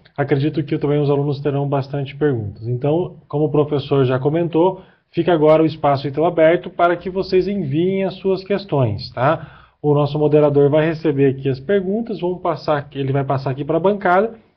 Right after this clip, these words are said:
e eu vou logo em seguida repassando para o professor. Bom, professor, enquanto o pessoal está enviando as perguntas lá dos, dos polos, né?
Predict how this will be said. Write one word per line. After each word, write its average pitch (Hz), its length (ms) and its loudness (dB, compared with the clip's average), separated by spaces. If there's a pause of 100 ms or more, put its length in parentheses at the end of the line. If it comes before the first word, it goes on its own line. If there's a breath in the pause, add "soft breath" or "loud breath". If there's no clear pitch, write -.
(140)
e 226 80 -6
eu 214 60 2
vou 208 360 0
logo 175 260 2
em 175 40 -4
seguida 170 360 -2
repassando 151 760 -4
para 151 300 0
o 151 60 -2
professor. 143 640 -6 (760 soft breath)
Bom, 165 200 4
professor, 160 400 2
enquanto 233 380 -2
o 233 40 -6
pessoal 160 400 2
está 143 240 -2
enviando 131 320 0
as 117 80 -6
perguntas 120 460 -4
lá 113 160 -6
dos, 104 320 -12
dos 110 320 -16
polos, 135 420 4
né? 151 260 2